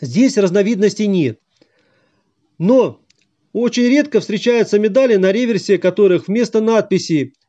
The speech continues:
«За, за нашу советскую родину» есть надпись «Тринадцатое апреля тысяча девятьсот сорок пятого года».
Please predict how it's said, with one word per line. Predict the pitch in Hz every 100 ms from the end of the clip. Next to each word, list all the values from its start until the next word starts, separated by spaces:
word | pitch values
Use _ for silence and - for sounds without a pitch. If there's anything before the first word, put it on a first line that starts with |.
| _
«За, | 143 156 226 208 170 151
за | 143 165 220
нашу | 247 208 185
советскую | 214 220 208 - 208
родину» | 247 277 196 151 110 _ _ _ _ _
есть | 139 233 214 208
надпись | 240 254 247 220 - - _ _ _ _ _ _ _ _ _ _ _ _ _ _ _ _ _ _ _ _
«Тринадцатое | 196 226 233 233 226 - 214 202
апреля | 190 254 254 233
тысяча | 220 233 220 220 214
девятьсот | 185 196 180 247 240 -
сорок | 202 196
пятого | 220 220 214 208 202
года». | 196 190 127 110